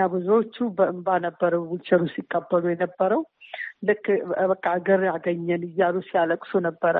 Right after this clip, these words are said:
እና በጣም አሁን አርባ ምንጭ ነው ሰ-፣ ሰሞኑን ሄጄ የመጣሁትና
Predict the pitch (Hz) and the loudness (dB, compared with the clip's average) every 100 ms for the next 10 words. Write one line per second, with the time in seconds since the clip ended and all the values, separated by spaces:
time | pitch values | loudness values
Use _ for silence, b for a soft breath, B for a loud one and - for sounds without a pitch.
0 | - 175 185 262 339 202 202 220 185 185 | -2 -4 0 0 0 -4 0 0 0 0
1 | 175 185 180 175 180 180 196 - 202 180 | 0 0 0 0 0 0 -4 -4 -2 2
2 | 170 170 190 190 175 - 175 180 180 180 | 0 0 0 0 0 0 0 0 0 -2
3 | 262 - 185 170 190 175 175 - 180 180 | -6 -2 -2 0 0 0 -2 0 0 0
4 | 185 | -2